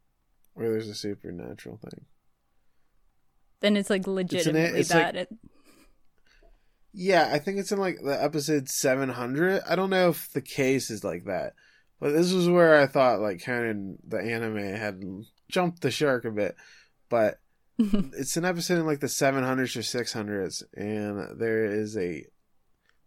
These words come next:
Speaker 1: Conan sees a, like, interacts with this kid, but it turns out the kid had, like, died years ago, and it was a ghost.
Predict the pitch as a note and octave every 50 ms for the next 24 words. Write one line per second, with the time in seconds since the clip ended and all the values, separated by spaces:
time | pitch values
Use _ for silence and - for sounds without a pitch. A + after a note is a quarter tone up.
0 | _ - - - C#3+ D3 D3+ D3+ C#3 - - D#3 C#3+ B2+ C3 A#2 - - _ _
1 | _ _ _ _ _ - A2+ A2 - _ _ _ _ D#3+ D3+ C#3 - D3 C#3 C3+
2 | C#3 C#3 - C#3+ - - G#2+ G#2+ - - - - C3 D3 E3 F3+ F#3 F3 - _
3 | _ _ _ _ _ _ _ _ _ _ - C3 - - C#3 C3+ C3 B2+ C3 B2+
4 | B2+ - A#2 - - B2+ B2 B2 A2+ G2 F2 - F#2+ F#2 E2+ - _ _ _ _
5 | _ _ _ _ _ _ _ _ - G#2+ G2+ G#2 A#2 B2+ C3 C3+ C3+ B2 A#2+ B2+
6 | C3+ C#3 C#3 C#3 D3 C#3 D3 D3 D3 D3 D3 C#3+ C#3+ C3+ A#2 F2+ C#2+ F#2+ F#2+ F#2
7 | E2+ - G2+ A2 C3+ D#3 D#3 D3+ - - - -